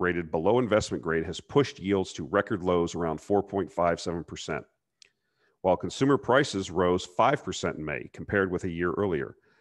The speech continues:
That marks the first time in history junk bond yields have dropped below the rate of inflation. The move upends the conventional logic of investing in bonds, which are typically prized for protecting investors' money.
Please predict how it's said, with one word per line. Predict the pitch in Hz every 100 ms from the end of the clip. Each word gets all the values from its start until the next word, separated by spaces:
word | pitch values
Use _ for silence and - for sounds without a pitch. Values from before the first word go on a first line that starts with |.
| _ -
That | 120 -
marks | 123 120 -
the | -
first | - 143 -
time | 139 127 127 120
in | 101
history | 90 143 - 90 90
junk | 82 107 120 -
bond | 98 95 85
yields | 87 87 87
have | 82 80
dropped | 87 98 101
below | 90 90 82
the |
rate | 80 82
of | 80
inflation. | 78 85 80 80 71 - _ _ _ _ _ _ _ _ -
The |
move | 95 131 151 -
upends | 127 - 107 107 104
the | -
conventional | - 87 113 123 117 113 -
logic | 98 95 95 110
of | 101
investing | 90 87 - 95
in | 98
bonds, | 120 120 78 60 -
which | 90 90
are | 87
typically | - - 92 107
prized | 98 92 92 95
for | -
protecting | - - 107 101 107
investors' | 92 80 85 - 82 -
money. | 76 -